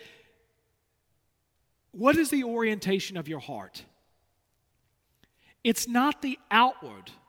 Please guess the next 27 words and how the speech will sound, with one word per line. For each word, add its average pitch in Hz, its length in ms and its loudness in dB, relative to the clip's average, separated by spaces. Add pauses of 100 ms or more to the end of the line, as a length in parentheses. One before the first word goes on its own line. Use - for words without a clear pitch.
(1000)
it's 202 200 0
the 233 260 0
inward 214 540 -4 (320)
that - 160 -8
God 208 280 6
is 220 140 0
concerned 208 540 -6
with. 156 200 -6 (180)
And 180 160 -6
frankly, 247 380 -2
that's 196 300 4
what 233 100 -6
we 214 120 -4
should 190 200 -8
be 196 120 -2
concerned 175 560 -10
with 143 260 -8 (260)
as 160 160 -6
well. 165 560 0 (1700)
Posture 226 480 2
is 233 220 -4
not 214 400 2
as 202 140 -4
important 202 680 -10
as 175 220 0
our 170 260 -2
orientation 190 960 -4